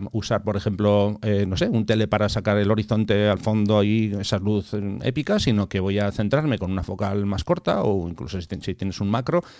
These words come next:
en hacer, mm, detalles que tengo alrededor", ¿no? Eh, no lo suelo hacer mucho, pero sí, sí, a veces sí que, sí que hago. O intentar documentar una de esas salidas con un, con un, un, no sé, una focal media, en plan, no sé, como si fuera una especie de, de, de to-,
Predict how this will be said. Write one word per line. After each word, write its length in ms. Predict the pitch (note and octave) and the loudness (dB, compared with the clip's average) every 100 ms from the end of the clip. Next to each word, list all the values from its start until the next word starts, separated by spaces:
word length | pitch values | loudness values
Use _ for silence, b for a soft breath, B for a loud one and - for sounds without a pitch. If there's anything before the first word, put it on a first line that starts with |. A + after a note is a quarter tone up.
| B B B | B B B
en 140 | - A#2+ | 0 2
hacer, 240 | A2 D3+ | 4 2
mm, 300 | A2+ G2+ G2 | 2 0 0
detalles 400 | G2 G2 G2+ G2 | -2 -2 -2 -2
que 80 | G2+ | -2
tengo 200 | F#2+ F2+ | -4 -4
alrededor", 460 | E2+ E2+ G#2 C3+ - | -6 -4 0 2 0
¿no? 160 | C#3 b b b b b | -6 b b b b b
Eh, 140 | A#2 G#2+ | 0 4
no 200 | C3 D3+ | 6 6
lo 100 | C#3 | 4
suelo 180 | C#3+ C3+ | 4 4
hacer 140 | C#3 | 4
mucho, 280 | F#3+ - A3 | 2 2 2
pero 180 | B2+ G2 | 2 0
sí, 160 | D#3+ | -2
sí, 160 | C#3 F#3 | 0 2
a 60 | G#2 | 2
veces 240 | G#2+ C3 | 2 -2
sí 80 | - | -2
que, 220 | G2+ D#2+ | -4 -4
sí 100 | - | -6
que 100 | A2 | -2
hago. 180 | B2+ B2 | 0 4
O 100 | A2 | 4
intentar 340 | G2 G2+ A2+ | 2 2 2
documentar 560 | A#2 A#2 A2 G#2 A2 G#2+ | 2 2 2 2 2 2
una 200 | A2 A2 | 2 2
de 80 | G#2+ | 2
esas 180 | G#2+ G2 | 0 -2
salidas 580 | F#2 G#2+ A#2+ D3 - - | 0 2 2 0 -6 -8
con 180 | G2+ G2 | -6 -2
un, 400 | G2 F#2+ G2 - | -2 -4 -6 -10
con 200 | F#2+ F#2+ | -8 -6
un, 320 | G2 G2+ F2+ - | -4 -4 -6 -10
un, 240 | - E2+ - | -12 -12 -8
no 120 | F2 | -4
sé, 100 | G#2 | -2
una 160 | A2 G2 | -2 -2
focal 280 | G#2+ G2 F#2 | -2 -2 -2
media, 840 | - F#2 - B2 C#3+ C3 - - | -4 -6 -2 0 2 2 0 -2
en 180 | G2+ F#2 | -4 -4
plan, 420 | - F3+ - G2+ | -2 -2 -2 -6
no 160 | F#2+ G2+ | -6 -6
sé, 100 | - | -2
como 120 | A#2+ | 0
si 100 | G#2 | 0
fuera 160 | - G#2 | 0 0
una 140 | G#2+ | 0
especie 280 | - A2+ G#2+ | -2 -2 0
de, 120 | G#2 | 0
de, 160 | G#2 G2 | -2 -2
de 180 | G2+ | -6
to-, 140 | G2 | -6